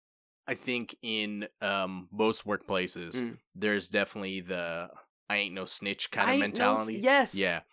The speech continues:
Speaker 2: Yes.
Speaker 1: But
Speaker 2: Mm.
Speaker 1: but it's only up to and when your, your job is in jeopardy,
Speaker 2: There we
Speaker 1: right?
Speaker 2: go.
Speaker 1: Then you're like, "Hmm."
Speaker 2: Snitching.
Speaker 1: Like, do, do, does this job matter enough to me
Speaker 2: Hmm.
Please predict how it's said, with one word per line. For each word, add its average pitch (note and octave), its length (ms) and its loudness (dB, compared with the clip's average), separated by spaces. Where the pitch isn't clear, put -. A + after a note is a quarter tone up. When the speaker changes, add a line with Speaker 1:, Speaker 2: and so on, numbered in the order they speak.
Speaker 2:
Yes. A#3 160 4
Speaker 1:
But - 640 6
Speaker 2:
Mm. C3 260 -2
Speaker 1:
but C3+ 280 6
it's E3 180 4
only C4+ 440 12
up F#3+ 260 8
to A3 180 6
and D#3+ 200 4
when D#3+ 360 6
your, A#2+ 540 6
your A2+ 180 2
job A2 400 8
is G2+ 120 -2
in G2 120 -2
jeopardy, F2+ 340 -4
Speaker 2:
There C3 200 10
we A#2+ 80 4
Speaker 1:
right? - 60 2
Speaker 2:
go. A2 320 2
Speaker 1:
Then E3+ 180 8
you're G3 100 6
like, D#3+ 360 8
"Hmm." A#2+ 380 0
Speaker 2:
Snitching. C3 500 -2
Speaker 1:
Like, C#3+ 360 4
do, G#3+ 320 12
do, G3+ 800 6
does D#3 180 0
this B3 200 8
job D#3+ 400 10
matter A#2+ 540 6
enough A2+ 480 0
to A#2 120 -10
me G2+ 440 -2
Speaker 2:
Hmm. B2 240 -4